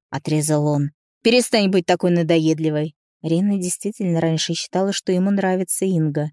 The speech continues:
и не раз намекала на это, но со временем поняла, что ошиблась, хотя Богдана дразнить не перестала, потому что он оскорблялся как вегетарианская девственница, а это было забавно.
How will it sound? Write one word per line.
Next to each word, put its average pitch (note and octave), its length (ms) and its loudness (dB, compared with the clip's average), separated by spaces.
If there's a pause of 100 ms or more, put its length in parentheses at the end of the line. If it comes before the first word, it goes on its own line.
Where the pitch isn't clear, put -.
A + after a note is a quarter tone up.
(100)
и F3+ 60 0
не F3+ 160 2
раз G3 200 0
намекала F#3 460 0
на F3+ 220 2
это, A3 180 -2
но F#3+ 160 0
со A3 160 -2
временем A3 420 2
поняла, F3 360 0
что - 200 -6
ошиблась, D#3 600 -4
хотя - 260 0
Богдана F#3 460 0
дразнить E3 480 0
не D#3+ 80 -4
перестала, D#3 680 -2 (140)
потому A#3 260 2
что A#3 160 -2
он A3+ 140 2
оскорблялся G3+ 720 -2
как E3 220 -4
вегетарианская E3 760 0
девственница, D#3+ 840 -2 (100)
а E3 140 0
это F3 200 0
было E3+ 220 2
забавно. D#3 600 -2